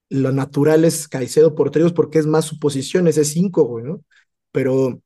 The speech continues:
pues, ahorita está cabrón, <laughs> ¿no? Y no sé si jueguen los dos, pero es otro jugador que está en otro gran nivel. Y luego arriba están cayendo goles, güey. O sea, Chino sigue anotando. Eh, co-, este fue el noveno gol de la temporada para el güey,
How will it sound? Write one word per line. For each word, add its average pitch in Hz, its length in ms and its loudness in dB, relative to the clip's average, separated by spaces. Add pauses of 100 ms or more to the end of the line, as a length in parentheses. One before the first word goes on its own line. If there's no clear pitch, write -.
(180)
pues, 123 160 -12
ahorita 147 280 -6
está 160 200 -6
cabrón, 151 440 -2
<laughs> - 120 -8
¿no? 156 180 2
Y 139 160 0
no 143 120 -2
sé 147 100 -4
si 147 120 -8
jueguen 147 320 2
los 117 160 -8
dos, 151 320 0 (340)
pero 131 200 -2
es - 120 -2
otro 151 220 2
jugador 139 320 0
que 139 60 -16
está - 160 -10
en 131 80 -4
otro 127 300 -10
gran 135 260 -4
nivel. 135 520 -4 (240)
Y 160 120 2
luego 190 260 4
arriba 196 280 2
están 196 420 -2
cayendo 151 400 -2
goles, 175 380 -6
güey. 123 120 -10
O 117 40 -10
sea, 143 240 -2 (300)
Chino 196 220 -2
sigue 175 240 0
anotando. 151 680 -2 (640)
Eh, 120 180 -8
co-, - 120 -6
este 139 280 -6
fue 143 180 -2
el 139 80 0
noveno 139 320 2
gol 139 180 2
de 131 60 2
la 120 120 -4
temporada 120 560 -10
para 120 140 -12
el 117 60 -14
güey, 123 320 -6